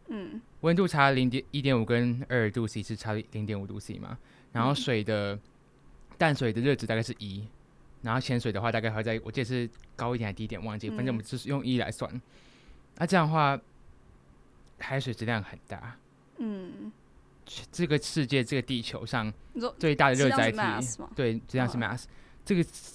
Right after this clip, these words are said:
Speaker 2: 这个地球上最大热载体就是我们的海洋。
Speaker 1: 嗯。
Speaker 2: 然后海洋的质量我刚才查是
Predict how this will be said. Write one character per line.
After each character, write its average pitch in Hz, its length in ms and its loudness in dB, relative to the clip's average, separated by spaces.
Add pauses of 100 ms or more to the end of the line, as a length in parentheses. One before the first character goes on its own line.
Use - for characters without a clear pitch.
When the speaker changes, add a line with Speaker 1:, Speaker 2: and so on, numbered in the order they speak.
Speaker 2:
这 190 100 0
个 147 140 4
地 147 200 2
球 113 200 -2
上 135 240 0
最 143 160 0
大 127 140 4
热 127 120 2
载 107 160 -2
体 107 100 -6
就 113 120 -2
是 123 160 -4
我 104 60 -2
们 101 100 -2
的 95 60 -4
海 95 160 -4
洋。 76 280 -8 (140)
Speaker 1:
嗯。 202 540 -8 (160)
Speaker 2:
然 127 160 0
后 135 320 4 (340)
海 123 140 0
洋 123 140 4
的 127 60 4
质 127 140 -2
量 139 140 4
我 110 40 0
刚 123 160 2
才 - 20 -2
查 107 280 -2
是 117 420 0